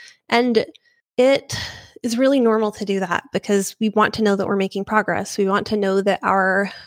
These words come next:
our heartache and our difficulties and the rejection that we face, we wanna know that it is meaning something and that it is leading to something. That's very, very normal for human nature to, to look at things that way.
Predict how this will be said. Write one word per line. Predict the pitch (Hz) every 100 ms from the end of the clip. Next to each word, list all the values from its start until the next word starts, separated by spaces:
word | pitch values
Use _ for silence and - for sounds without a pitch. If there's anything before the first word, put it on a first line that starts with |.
| -
our | 190
heartache | - 269 269 262 247
and | 208
our | 190
difficulties | 226 226 - 220 220 208 196
and | 190
the | 185
rejection | 185 202 202 - 208
that | 190
we | 185
face, | - 220 247 254 -
we | 196
wanna | 220 240
know | 196 208
that | 208 190
it | 190 - -
is | 190 185 _ _ _ - 202
meaning | 247 320 381 370
something | 349 370 349 359 349
and | 311 226
that | 220
it | 202
is | 208 202 -
leading | 214 233 294 233 180
to | -
something. | 180 175 190 175 185 185
That's | 196 - - - -
very, | 247 247
very | 214 214 214 208
normal | 190 196 196 190 190
for | - 196 196
human | 214 214 214
nature | 208 233 - 175
to, | - 190
to | - 202
look | 311 -
at | -
things | 196 190 190
that | 185 -
way. | 180 185